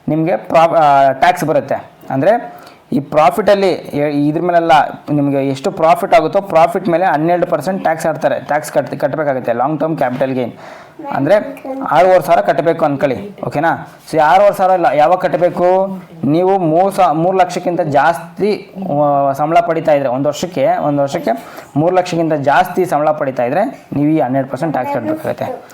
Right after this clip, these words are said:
ಓಕೆನಾ? ಶಾರ್ಟ್ ಟರ್ಮ್ ಕ್ಯಾಪಿಟಲ್ ಗೇನ್ ಅಂದರೆ ಒಂದು ವರ್ಷಕ್ಕಿಂತ ಮುಂಚೆ ಮಾರ್ಕೊಂಡ್ರೆ ಏನಾಗುತ್ತೆ ಅಂತ ಹೇಳಿದ್ರೆ ನೀವು ಈ ಸ್ಲ್ಯಾಬ್ ಪ್ರಕಾರ ಕಟ್ಟಬೇಕು. ಅಂದರೆ ನಿಮ್ಮ ಸಂಬಳ, ಆ, ಮೂರು ಲಕ್ಷಕ್ಕಿಂತ ಕಡಿಮೆ ಇದೆ, ಟ್ಯಾಕ್ಸ್ ಕಟ್ಟಂಗೆ ಇಲ್ಲ. ಇದು ಎಷ್ಟು, ಇದು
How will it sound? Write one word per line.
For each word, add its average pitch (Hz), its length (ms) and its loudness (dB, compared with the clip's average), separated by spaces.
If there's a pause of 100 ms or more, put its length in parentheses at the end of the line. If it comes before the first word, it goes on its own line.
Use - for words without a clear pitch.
(380)
ಓಕೆನಾ? 156 440 -4 (260)
ಶಾರ್ಟ್ 202 340 4
ಟರ್ಮ್ 226 160 2
ಕ್ಯಾಪಿಟಲ್ 190 380 2
ಗೇನ್ 175 160 0
ಅಂದರೆ 180 200 0
ಒಂದು 180 200 2
ವರ್ಷಕ್ಕಿಂತ 185 380 -2
ಮುಂಚೆ 170 360 0
ಮಾರ್ಕೊಂಡ್ರೆ 151 840 0
ಏನಾಗುತ್ತೆ 156 480 -2
ಅಂತ 131 200 -4
ಹೇಳಿದ್ರೆ 135 520 -2 (380)
ನೀವು 196 180 0
ಈ 185 160 -2
ಸ್ಲ್ಯಾಬ್ 165 380 0
ಪ್ರಕಾರ 156 340 2
ಕಟ್ಟಬೇಕು. 135 400 -6
ಅಂದರೆ 147 220 -2
ನಿಮ್ಮ 165 220 0
ಸಂಬಳ, 160 340 -2
ಆ, - 720 -2 (1300)
ಮೂರು 175 320 0
ಲಕ್ಷಕ್ಕಿಂತ 190 300 0
ಕಡಿಮೆ 165 300 0
ಇದೆ, 135 120 -2
ಟ್ಯಾಕ್ಸ್ 139 280 -4
ಕಟ್ಟಂಗೆ 143 300 -2
ಇಲ್ಲ. 113 120 -2
ಇದು 135 220 -2
ಎಷ್ಟು, 135 360 -2
ಇದು 147 680 0